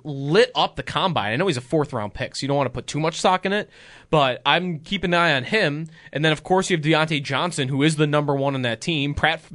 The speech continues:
Pat, Pat Freiermuth was really good as a rookie tight end. So you've got a lot of mouths to feed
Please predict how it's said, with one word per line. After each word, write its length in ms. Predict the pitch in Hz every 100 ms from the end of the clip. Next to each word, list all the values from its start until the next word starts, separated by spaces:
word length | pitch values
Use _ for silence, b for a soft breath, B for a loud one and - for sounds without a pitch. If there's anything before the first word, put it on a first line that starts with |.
| 139
Pat, 160 | - - 165
Pat 260 | 156 180 -
Freiermuth 600 | 151 190 175 135 156 160 B B B -
was 480 | 147 143 131 127 -
really 420 | 160 139 156 190 180
good 200 | 156 151
as 100 | 143
a 60 |
rookie 260 | 127 135 131
tight 240 | 139 123
end. 260 | 107 120 160 B B B
So 480 | - 175 156 139 120
you've 200 | 170 170
got 180 | 226 285
a 60 |
lot 400 | 180 156 196 240
of 80 | 170
mouths 320 | 143 214 285
to 100 | 156
feed 420 | 160 123 110 113